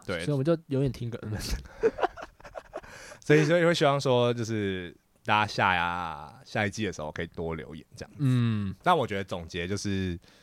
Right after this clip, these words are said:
Speaker 1: 就是希望大家可以踊跃留言啦。
Speaker 2: 嗯。
Speaker 1: 对，我觉得留言真的是对我们来说，我觉得算是一个很大的助力。
Speaker 2: 前进的动力。
Speaker 1: 真的，真的，我认真的。
Speaker 2: 对，我认真的。
Speaker 1: <laughs> 旁边那感觉怪怪的。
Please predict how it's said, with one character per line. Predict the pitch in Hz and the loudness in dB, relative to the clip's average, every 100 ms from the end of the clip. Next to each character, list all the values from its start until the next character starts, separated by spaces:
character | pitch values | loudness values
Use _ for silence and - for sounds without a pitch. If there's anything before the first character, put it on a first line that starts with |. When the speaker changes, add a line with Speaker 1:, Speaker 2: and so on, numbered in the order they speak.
| _ - - | _ -20 -2
Speaker 1:
就 | 135 | 2
是 | 143 | 2
希 | - | 4
望 | 113 101 | 2 2
大 | 98 | 0
家 | 87 82 80 80 - - | 2 2 2 -2 -6 -6
可 | 107 | 0
以 | 92 | 0
踊 | 82 71 | -2 -6
跃 | 87 80 | -4 -4
留 | 76 62 | -6 -10
言 | 80 - - | -12 -16 -20
啦。 | - _ _ _ _ | -20 _ _ _ _
Speaker 2:
嗯。 | 156 165 151 123 107 | 4 6 6 4 2
Speaker 1:
对， | 95 | 0
我 | 95 | 0
觉 | 113 | 2
得 | 151 151 | 2 2
留 | 139 131 | 0 2
言 | 123 | 2
真 | 120 | 0
的 | 117 | -2
是 | 98 | -4
对 | 98 110 | -4 -2
我 | |
们 | 85 78 | -2 -4
来 | |
说， | 82 95 90 - - | -6 -6 -6 -10 -12
我 | 104 | -8
觉 | 95 | -4
得 | 107 | -4
算 | 139 110 | -4 -4
是 | 92 | -4
一 | 95 | -8
个 | 87 73 87 | -8 -12 -12
很 | 95 - | -12 -2
大 | 120 95 | 0 0
的 | 87 | -4
助 | - 104 82 | -6 -6 -6
力。 | 90 - _ | -8 -10 _
Speaker 2:
前 | - - 151 180 | -10 0 2 2
进 | 262 175 | 4 4
的 | |
动 | 139 240 165 | 6 4 6
力。 | 202 101 - _ - | 2 0 -8 _ -4
Speaker 1:
真 | 101 | -2
的， | 90 76 - _ _ | -2 -6 -12 _ _
真 | 92 | -4
的， | 85 | -2
我 | 78 104 | 2 4
认 | 101 | 4
真 | 82 73 | 2 -4
的。 | 71 - _ _ _ _ _ _ - | -6 -14 _ _ _ _ _ _ -10
Speaker 2:
对， | 113 95 123 - | -8 -8 -14 -14
我 | 127 123 | -4 -2
认 | 135 | 0
真 | 120 | -2
的。 | 113 - | -4 -6
Speaker 1:
<laughs> | - 120 123 254 220 254 - 269 - 240 494 - | 4 8 12 12 12 10 10 8 8 6 6 6
旁 | - | 4
边 | 220 | 4
那 | 233 | 2
感 | 120 | 0
觉 | - | 0
怪 | - - | 2 0
怪 | 151 311 - | 4 4 4
的。 | 440 | 0